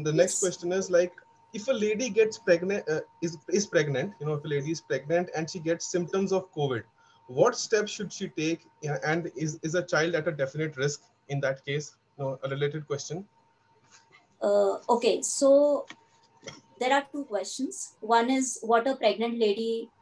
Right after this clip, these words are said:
Speaker 2: uh, should do if she gets a covid infection. Uh, second question we'll take later, if the child is at a definite risk of getting the infection. So first of all, if a pregnant lady gets covid infection, she should not panic at all.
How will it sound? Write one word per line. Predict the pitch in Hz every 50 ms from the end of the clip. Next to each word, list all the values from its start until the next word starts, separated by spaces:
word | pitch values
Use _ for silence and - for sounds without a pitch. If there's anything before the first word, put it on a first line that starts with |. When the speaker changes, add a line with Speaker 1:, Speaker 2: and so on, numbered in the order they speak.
| _ -
Speaker 2:
uh, | 190
should | 196 - - 233 226
do | 240 233 220
if | 214 202 202
she | - - 226
gets | 208 185 190 - -
a | 226
covid | 226 - 180 185 190 190
infection. | 190 190 165 - 175 170 - - 262 - - - _ _ _ _ _ _ _ _ _ _ _ _ _ _ _
Uh, | - 95 95 95 98 101 - -
second | _ - - 247 226 269 269 277
question | 269 233 220 - - 254 240
we'll | 233 233 233 226
take | 233 220 214 214
later, | 226 - 202 196 269 277 311 320
if | 339 - 226 -
the | - 247
child | 247 - 247 214 214 233 240
is | 262 240
at | 247 208 196 -
a | 220 214
definite | 202 196 190 - 214 214 208 -
risk | 202 196 - -
of | 220 208 - -
getting | 190 180 175 185 202 214
the | 220 202 190 185
infection. | 190 - - - - - - - 269 _ _ _ _ _ _ _ _ _ -
So | - 330 339
first | 320 302 269 277 277 -
of | 330 330
all, | 330 311 294 277
if | 277 277
a | 302 294
pregnant | - 226 202 220 233 254 254 240
lady | 208 202 202 233 233
gets | 226 220 208 214 220 220 - - - - -
covid | - 240 254 285 285
infection, | 254 214 202 - - 175 170 - - 226 226 254 294 - _
she | - - 269 226
should | - - 262
not | 233 240 240 240 240
panic | - 214 185 180 190 190 -
at | 190 180 -
all. | 180 165 - -